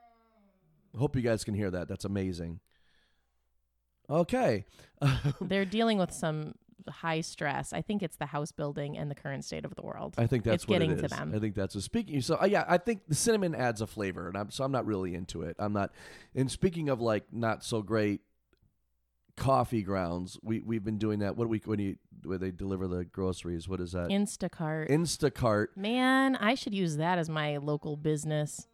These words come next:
Speaker 1: Maybe, right? It's been, it's been pretty good, but it's really funny. Like, we've asked for, like, we asked for a dark roast coffee. They couldn't find one. They
Speaker 2: <laughs>
Speaker 1: finally showed up with some nice Folgers crystals for us or
Speaker 2: Yeah.
Speaker 1: something, you know, so, but that's all right. That's here.
Speaker 2: It,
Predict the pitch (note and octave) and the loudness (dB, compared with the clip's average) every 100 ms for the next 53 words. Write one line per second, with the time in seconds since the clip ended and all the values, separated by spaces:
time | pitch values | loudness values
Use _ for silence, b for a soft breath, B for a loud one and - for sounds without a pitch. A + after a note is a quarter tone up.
0 | _ _ - B2+ A#2+ C3+ A2 G#2 B2+ - | _ _ 2 4 6 4 6 4 2 0
1 | - C3 - D3 B2+ - C#3+ - F3+ D3+ | 0 0 2 2 2 2 2 6 4 6
2 | F#3+ E3+ C3+ D3+ G#2 B2+ A#2+ D#3 C#3+ D3+ | 4 4 4 4 4 2 4 2 2 4
3 | C#3+ A#2 A2+ A#2+ A#2 G#2+ A#2+ A#2 - A2 | 4 4 4 4 2 2 2 2 0 -2
4 | G2+ G2 - _ b b b b b - | 0 0 -4 _ b b b b b 2
5 | B2+ B2+ - B2 A2 G2 - A2 F#2 C3 | 4 4 4 4 2 0 -4 -4 0 4
6 | A#2+ A2 G#2 G#2+ G2+ G2+ - - - _ | 6 4 2 4 4 2 -4 -10 -20 _
7 | _ - - B2 D#3 A2+ G#2+ G#2 G2+ D3+ | _ 0 6 6 6 4 2 2 2 2
8 | B2 G2+ B2+ A#2+ A#2 G#2+ G#2+ G#2 B2 A2 | 2 0 2 2 2 2 2 0 2 2
9 | A2 B2 G#2+ - G#2 G#2+ G#2 G2 - A2 | 0 2 0 0 -2 -2 -2 -4 -4 -2
10 | A2 G#2 G2+ - A#2+ - F#2+ F2 G2+ F#2+ | 0 0 -2 -2 -2 -2 -6 -4 -4 -2
11 | F#2+ G2 G2 A4+ - - G2 G2 G2 - | -2 -2 -2 0 0 0 0 0 0 0
12 | - G#2+ F#2+ B B B B D3 E3+ D#3+ | -2 -2 -4 B B B B 2 4 4
13 | C3 G#2 G2 F#2 B2 G#2+ B2+ A#2 G#2+ A2 | 2 2 0 0 -4 -2 0 4 4 2
14 | F4 | 0